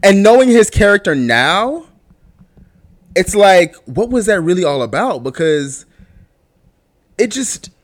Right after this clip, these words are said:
not that I'm saying she didn't try. I'm not trying to, like, invalidate her moment. You know what I mean? But, like, I just have a lot more questions now because I'm like, did he play a part in it?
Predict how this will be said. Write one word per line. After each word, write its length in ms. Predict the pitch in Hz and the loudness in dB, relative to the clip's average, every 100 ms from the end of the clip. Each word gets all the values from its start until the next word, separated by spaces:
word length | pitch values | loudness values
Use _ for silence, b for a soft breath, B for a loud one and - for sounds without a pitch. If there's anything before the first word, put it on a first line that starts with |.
| 180 | -4
not 200 | 233 262 | -2 0
that 80 | |
I'm 220 | 214 175 147 | -2 -4 -8
saying 280 | - 165 | -4 -4
she 140 | 151 147 | -4 -12
didn't 340 | 113 131 156 | -6 -6 -6
try. 440 | - 196 190 190 156 | -8 -2 0 0 -2
I'm 80 | |
not 100 | 160 | -6
trying 200 | 156 156 139 | -8 -10 -8
to, 60 | |
like, 200 | 120 101 | -6 -6
invalidate 680 | 107 104 98 110 101 85 - _ _ | -8 -12 -12 -12 -12 -18 -20 _ _
her 320 | 117 110 98 _ _ | -18 -18 -18 _ _
moment. 640 | 104 107 113 104 80 - - b b b | -20 -18 -16 -16 -20 -20 -20 b b b
You 80 | 156 | -8
know 80 | 165 | -4
what 100 | 165 | -2
I 40 | |
mean? 240 | 160 160 147 | -4 -8 -4
But, 140 | 139 | -2
like, 400 | 143 135 123 - _ b b b b b b - | -2 -2 -4 -8 _ b b b b b b -4
I 100 | 175 | -2
just 140 | 190 214 | -2 -2
have 160 | 202 | -2
a 20 | |
lot 160 | 190 160 | -2 -4
more 140 | 139 | -6
questions 680 | 110 - 160 196 - 151 117 | -10 -10 -8 -6 -8 -10 -10
now 200 | 120 110 | -10 -10
because 280 | 113 143 135 | -10 -10 -8
I'm 160 | 143 143 | -8 -6
like, 480 | 139 131 123 - - _ _ _ _ _ _ _ _ _ 120 | -6 -6 -8 -14 -20 _ _ _ _ _ _ _ _ _ -12
did 140 | 131 | -10
he 100 | 165 | -8
play 180 | 170 123 | -4 -4
a 60 | |
part 320 | 107 - 120 - | -4 -6 -4 -2
in 160 | 302 | -4
it? 220 | 359 392 | -4 -8